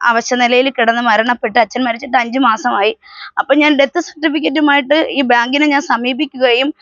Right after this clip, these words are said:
ഞങ്ങൾക്ക് പലിശയിൽ ഇളവ് ചെയ്ത് തരാൻ പോലും പറഞ്ഞിട്ട് അവര് യാതൊരുവിധ വിട്ടുവീഴ്ചയും ഞങ്ങൾക്ക് ചെയ്യാതെ തക്കവണ്ണം ഞങ്ങൾ മഹേന്ദ്ര ഫിനാൻസിൽ ഞങ്ങൾ നാലഞ്ച് വർഷമായി ഞങ്ങൾ ലോൺ വെച്ചിട്ട്.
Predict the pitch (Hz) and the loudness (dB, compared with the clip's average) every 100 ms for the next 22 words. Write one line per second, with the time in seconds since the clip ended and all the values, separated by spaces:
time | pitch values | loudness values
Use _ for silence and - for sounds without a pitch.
0 | - 262 240 262 269 - 220 262 - 320 | -6 -4 -2 -4 -2 0 0 -2 0 2
1 | 302 247 269 269 254 269 233 240 269 247 | 4 2 2 0 -2 0 2 2 2 0
2 | 247 262 233 233 226 240 269 240 233 262 | -2 -2 -4 -2 -2 0 2 2 2 0
3 | 294 269 254 220 247 262 262 269 269 233 | 0 -2 -2 -4 -4 -4 -4 -2 -2 -2
4 | 247 254 - 220 233 247 262 262 226 262 | -2 -4 -2 0 2 2 2 -2 -2 0
5 | 233 233 277 - _ _ _ _ _ _ | -2 -4 -8 -14 _ _ _ _ _ _
6 | _ _ _ _ _ _ _ _ 160 170 | _ _ _ _ _ _ _ _ -20 -20
7 | - - - 240 240 277 302 254 240 226 | -20 -20 -18 -14 -10 -8 -8 -8 -10 -8
8 | 262 277 277 294 302 302 - 247 233 247 | -8 -6 -4 -4 -6 -10 -14 -14 -10 -10
9 | 262 - 220 233 294 - - _ _ _ | -10 -14 -10 -10 -10 -14 -20 _ _ _
10 | _ _ 233 254 294 285 254 254 302 311 | _ _ -14 -10 -8 -6 -6 -6 -6 -6
11 | 262 285 311 262 233 - 285 240 240 220 | -8 -8 -8 -8 -10 -10 -8 -8 -8 -12
12 | 233 247 - 220 220 226 262 226 - 196 | -8 -8 -8 -10 -10 -8 -8 -10 -12 -16
13 | 165 | -16